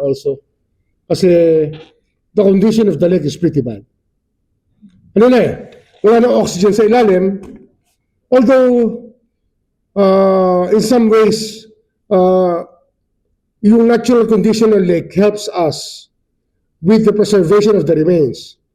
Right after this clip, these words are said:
Kasi nga, hindi inaabot ng sunlight yung ilalim. Very dark yan eh. So, that causes a lot of the deterioration of any D N A encrusted matter. So, ayun, uh,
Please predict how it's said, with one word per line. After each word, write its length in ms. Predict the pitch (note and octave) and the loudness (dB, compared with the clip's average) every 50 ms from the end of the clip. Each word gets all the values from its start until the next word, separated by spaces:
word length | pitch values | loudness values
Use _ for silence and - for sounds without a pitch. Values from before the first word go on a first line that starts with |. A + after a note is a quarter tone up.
| _ _ _ _ _ | _ _ _ _ _
Kasi 160 | - - A#3 | -4 0 2
nga, 160 | G#3+ F#3+ E3+ D#3+ - | 2 2 0 0 -2
hindi 240 | D#3+ E3+ F3+ G#3+ G#3+ | -2 -2 0 0 0
inaabot 400 | G#3 G3+ G3 F#3+ F3+ D#3+ E3 D#3 | 0 0 0 0 -2 -2 -2 -2
ng 80 | F3+ E3+ | -4 -4
sunlight 480 | - F3+ E3 D3+ D3 D3+ D3 D3 D#3+ | -2 0 0 0 0 0 -2 -2 -4
yung 160 | D3 C#3+ C3 | -4 -4 -4
ilalim. 400 | A#2+ A#2+ A#2 B2 A#2+ A#2 A#2 A#2 | -4 -6 -8 -10 -10 -12 -12 -6
Very 240 | A#2+ F3 F3+ F3 D3+ | -2 0 0 0 0
dark 320 | B2+ E3 D#3 D#3 D3+ D3+ E3+ | -2 -2 -4 -4 -4 -4 -6
yan 160 | D3+ B2 G#2 | -6 -6 -8
eh. 80 | - _ _ _ _ _ _ _ _ _ _ _ - | -12 _ _ _ _ _ _ _ _ _ _ _ -4
So, 480 | - G#3 - F3+ F3 D3+ D3 - - - - - | -2 0 2 2 0 -2 -4 -10 -14 -18 -20 -8
that 240 | E3+ F#3+ A3+ A3 A3 | -2 -2 -2 -2 0
causes 560 | - G#3+ G3 - G#3+ - G#3 - - - - _ _ _ _ _ _ - | 0 -2 0 0 0 -2 -2 -4 -10 -14 -18 _ _ _ _ _ _ -8
a 160 | - G3 G3+ | -2 0 0
lot 240 | G#3+ G#3+ G#3+ G#3 F#3+ | 0 0 0 -2 -4
of 160 | D3 C#3+ E3 | -4 -2 -2
the 400 | F3+ F3 E3+ E3 E3 E3 D#3+ D#3+ D#3+ D3+ | -2 0 2 2 2 0 0 -2 -2 -4
deterioration 880 | F#3 F#3+ G3 F3+ F3 F3 D#3+ E3+ F3 D#3 - - F#3 E3+ D3 C3 - - _ _ - - _ _ - | -2 0 0 0 2 2 0 0 0 -2 -2 -2 -2 -2 -2 -4 -8 -12 _ _ -20 -20 _ _ -4
of 160 | F#3+ F3+ - - F#3 | -4 -4 -2 -2 0
any 240 | G3+ F#3 F#3 F#3 D#3+ | 0 2 2 0 0
D 240 | - F#3 G#3 - F3+ | 0 0 0 0 0
N 80 | F3+ | 0
A 160 | F3+ F3 E3 E3+ E3 E3 D#3+ D#3 D#3 D#3+ D#3 | 2 2 2 2 2 0 0 -2 -2 -2 -4
encrusted 400 | C#3+ E3 D#3+ C#3 - - D#3+ C#3+ | -2 -2 -4 -4 -4 -6 -6 -4
matter. 480 | C3+ D3 C3+ B2+ - C3+ C3 - - _ _ _ _ _ _ _ _ _ _ _ _ | -2 -2 -4 -4 -4 -6 -8 -8 -10 _ _ _ _ _ _ _ _ _ _ _ _
So, 880 | - - F#3 F3 E3+ E3+ E3+ E3+ E3+ E3+ E3 D#3+ D#3+ D#3+ D#3+ D#3 D#3+ - _ _ _ _ _ _ _ _ _ _ _ _ - A3+ | -4 0 2 2 4 4 2 2 2 2 0 0 0 -2 -4 -8 -10 -16 _ _ _ _ _ _ _ _ _ _ _ _ 0 2
ayun, 240 | G#3+ F3 D3 C3+ C#3+ | 2 2 2 2 0
uh, 560 | D#3 E3 E3+ E3 E3 D#3+ D#3+ D#3 D#3 D3+ | 0 0 0 0 0 0 0 0 -2 -2